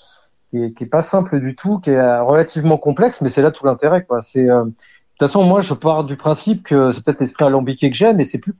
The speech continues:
plus c'est compliqué, mieux c'est. Si c'est trop, si c'est une fatuité, ça m'intéresse pas. Mais il est vrai que moi, euh, j'ai rencontré mon, mon monteur, hein, qui est devenu un, un, comme un frérot de, depuis plus de vingt ans,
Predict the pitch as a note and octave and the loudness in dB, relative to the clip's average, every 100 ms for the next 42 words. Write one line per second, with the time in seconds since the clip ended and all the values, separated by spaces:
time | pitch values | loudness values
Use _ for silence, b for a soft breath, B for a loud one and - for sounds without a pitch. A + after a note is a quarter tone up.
0 | - - A#3+ - G3 F#3 F#3 F#3 A3+ F#3 | -8 0 0 0 0 0 0 0 2 2
1 | E3 - - B B B B - E3+ F#3+ | 2 0 -6 B B B B -8 -2 0
2 | F#3 A3+ A3 G3+ G3 F3+ G3 F3+ F#3 F#3 | 0 2 4 2 0 -2 0 2 0 0
3 | F3+ A3 G3+ D#3+ D#3 C#3+ - C#3+ - b | 0 0 0 0 0 0 0 -2 -4 b
4 | b b _ C3 C#3 F3 F#3+ D3+ C3 G3 | b b _ -2 0 2 2 4 2 0
5 | C4+ F#3+ E3+ G#3 B3 - D#3+ C3 C#3 C#3+ | 0 0 2 2 2 2 2 2 2 4
6 | C#3 B2 D#3 - D#3 - G3 F3 C#3 C3 | 4 2 0 0 -2 0 2 4 2 0
7 | C3 C#3 D#3+ G3 C4+ F3 C#3 - B2+ B2 | 0 0 0 2 2 2 -4 -6 -4 -2
8 | C3+ C#3 B2 A#2 G#2+ - _ _ - C#3 | 2 0 0 -4 -6 -8 _ _ -4 0
9 | C3+ - D#3 E3+ F#3 C#3 C3 B2 B2 B2 | 0 0 2 2 2 2 2 2 -2 -4
10 | A#2 - B2+ B2+ C3 A#3 C#4+ | -8 -8 -4 -2 0 -2 -4